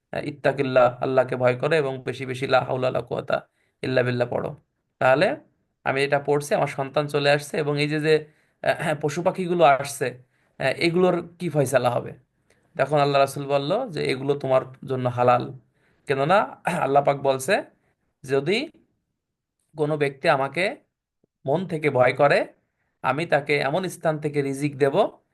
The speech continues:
যেটা সে কল্পনাও করতে পারবে না।" এবং এই যে, যে লা হাওলা ওয়ালা কুওয়াতা ইল্লা বিল্লাহ কোনো ব্যক্তি যদি বেশি বেশি পড়ে, তাহলে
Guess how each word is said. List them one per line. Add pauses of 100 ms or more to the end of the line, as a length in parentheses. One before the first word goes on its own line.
(220)
যেটা
সে
কল্পনাও
করতে
পারবে
না।" (460)
এবং
এই
যে,
যে
লা
হাওলা
ওয়ালা
কুওয়াতা
ইল্লা
বিল্লাহ
কোনো
ব্যক্তি
যদি
বেশি
বেশি
পড়ে, (400)
তাহলে